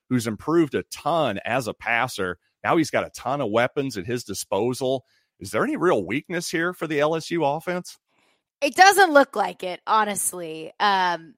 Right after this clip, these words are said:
Speaker 2: you know, I would say that maybe the, the weakness that has been exposed, maybe in that first half against Arkansas and the second half against Florida State, is when a defensive line shuts down Jayden Daniels' mobility,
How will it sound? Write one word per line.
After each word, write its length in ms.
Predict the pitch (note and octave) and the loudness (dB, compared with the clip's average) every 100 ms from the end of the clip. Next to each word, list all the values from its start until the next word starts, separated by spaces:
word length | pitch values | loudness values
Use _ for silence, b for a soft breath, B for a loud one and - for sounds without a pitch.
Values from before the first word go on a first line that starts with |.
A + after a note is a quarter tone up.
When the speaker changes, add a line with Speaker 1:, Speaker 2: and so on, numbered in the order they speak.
| - | -6
Speaker 2:
you 120 | G#3+ | -2
know, 80 | G3+ | 0
I 160 | F#3 | 2
would 160 | G#3 G#3+ | 0 -4
say 360 | - A3+ G#3 G3+ | -4 0 0 -2
that 200 | F#3+ - | -6 -8
maybe 280 | G#3+ A#3+ | -12 -10
the, 440 | G3 G3+ G3+ G3 - _ G3+ | -12 -14 -14 -14 -16 _ -8
the 80 | F3 _ _ F3 | -8 _ _ -12
weakness 460 | A3+ D4 D4 B3 A#3+ | -10 -8 -6 -2 0
that 140 | A3+ | 0
has 180 | G3+ E3+ | 0 -2
been 140 | G3+ | -4
exposed, 920 | F#3+ - - - E3+ D#3 F#3+ A#3+ - b b b b _ | -6 -8 -12 -6 -4 -4 -6 -10 -14 b b b b _
maybe 260 | G#3 A3 | -4 -2
in 60 | G#3+ | -2
that 180 | - - | -4 -4
first 300 | B3 A#3+ - | -4 -4 -2
half 320 | G#3 G#3 - | 2 2 2
against 320 | F#3 F#3 - - | -6 -8 -10 -2
Arkansas 720 | F#3+ F#3+ G3+ F3+ - F3 E3+ | 0 0 -4 -6 0 2 2
and 180 | D3+ E3+ | 0 -8
the 80 | |
second 380 | E3 - F3 D#3+ - | -8 -4 -4 -6 -10
half 320 | E3+ E3+ E3 | -6 -6 -6
against 400 | - F#3 E3 - | -12 -10 -12 -12
Florida 260 | G3 G3 F3+ | -8 -6 -6
State, 520 | - - E3+ G#3 B3+ b b b - | -8 -8 -8 -8 -14 b b b 2
is 480 | A3+ G#3+ G3 E3 - | 4 4 2 -4 -10
when 160 | G3 G#3+ | -6 -6
a 80 | G3 | -6
defensive 640 | A3+ B3 C4+ A3+ F#3+ C#3+ | -10 -6 -6 -6 -10 -6
line 320 | F#3 F#3 F3 | -4 -4 -4
shuts 460 | D3+ - G3+ - - | -8 -4 -4 -6 -8
down 420 | F3+ F3 E3+ F3 | -4 -4 -4 -8
Jayden 440 | - F3 F3 F3 | -10 -8 -8 -10
Daniels' 540 | E3 E3 E3 E3+ D#3+ E3 | -8 -8 -6 -8 -8 -8
mobility, 800 | D#3 C3+ D3+ D#3+ F3+ A3+ C4+ | -10 -8 -6 -4 -4 -6 -8